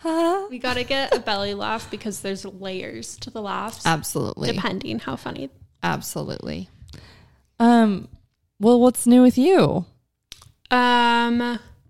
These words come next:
Speaker 2: well, <laughs> should I jump into my update?
Speaker 1: Yeah.
Speaker 2: Okay.
Speaker 1: Or favorite, whatever one you wanna do first.
Speaker 2: Okay. I'll get into my update.
Speaker 1: Let's do it.
Speaker 2: I'll just start with my update this time.
Speaker 1: Okay.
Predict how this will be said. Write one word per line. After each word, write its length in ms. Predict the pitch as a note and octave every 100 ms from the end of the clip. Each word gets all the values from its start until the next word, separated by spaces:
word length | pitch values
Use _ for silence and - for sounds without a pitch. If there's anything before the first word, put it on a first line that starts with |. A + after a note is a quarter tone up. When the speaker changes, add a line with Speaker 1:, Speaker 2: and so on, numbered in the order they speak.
| _
Speaker 2:
well, 540 | - D#4+ G#3 A#3 C4+ C#4+ _ _ _ _ _ _ _ _ _ _ _ -
<laughs> 40 | - - - - - - - - - - _ _ _ _ _ _
should 160 | -
I 80 | G#3+
jump 220 | G3 F#3+
into 160 | G3 G#3
my 100 | A3
update? 540 | - F#3 A3 B3+ D4 - _
Speaker 1:
Yeah. 380 | - C#4+ C#4 F3 - _
Speaker 2:
Okay. 240 | - C4 C#4 - _ _ _ _ _
Speaker 1:
Or 160 | - D#4+
favorite, 360 | - D#3+ D#3+ F3
whatever 360 | A#3+ A3+ G#3+
one 140 | F3+ D#3
you 80 |
wanna 200 | D3+ C#3
do 100 | D3
first. 580 | F3 - - - - - _ C#4
Speaker 2:
Okay. 400 | C#4+ D4 B3 C4+ _ _ _ _ _ _ _ _ - -
I'll 120 | A#3+ A#3+
get 140 | C#4
into 220 | C#4+ C4
my 80 | C4 D4+
update. 380 | D4+ A3+ D4 - -
Speaker 1:
Let's 240 | A3 -
do 100 | A#3
it. 100 | G3+
Speaker 2:
I'll 140 | B3
just 160 | A#3+ -
start 160 | - C4+
with 100 | -
my 160 | C4+
update 340 | C#4 A#3+ A3 A#3
this 160 | A#3
time. 260 | - A3+ A3+ - -
Speaker 1:
Okay. 300 | G3+ G3+